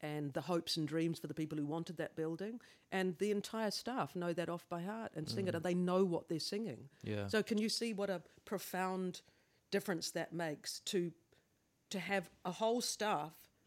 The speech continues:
Speaker 2: Mm.
Speaker 1: singing to you if you're a new company going in
Speaker 2: Mm.
Speaker 1: there, saying, "This is our place, and we are he whare ringo hora. We are, uh, um, manaakitanga is in our, is in our D N A and welcome
Speaker 2: Yeah.
Speaker 1: people."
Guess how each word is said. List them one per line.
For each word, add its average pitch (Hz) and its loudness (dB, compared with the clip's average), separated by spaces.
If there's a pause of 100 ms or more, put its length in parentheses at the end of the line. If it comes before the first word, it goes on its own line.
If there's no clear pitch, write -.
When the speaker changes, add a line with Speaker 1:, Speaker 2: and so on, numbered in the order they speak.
Speaker 2:
Mm. 104 -4
Speaker 1:
singing 208 2
to 190 -4
you 185 2
if 156 -2
you're 170 2
a - 2
new 175 2
company 170 -4
going 156 -2
in 107 4
Speaker 2:
Mm. 107 6
Speaker 1:
there, 98 0
saying, 165 0
"This 220 0
is 202 -2
our 190 2
place, 185 -2 (460)
and 170 0
we 190 6
are 170 4
he 190 -2
whare 175 2
ringo 160 2
hora. 135 -2 (520)
We 175 4
are, 165 2
uh, 156 0 (160)
um, 147 -4 (320)
manaakitanga 156 0
is 139 -2
in 143 0
our, 139 -4 (220)
is 147 -6
in 147 0
our 143 -2
D 139 -4
N 139 -4
A 135 -4
and 147 0
welcome 139 0 (240)
Speaker 2:
Yeah. 113 0
Speaker 1:
people." 107 0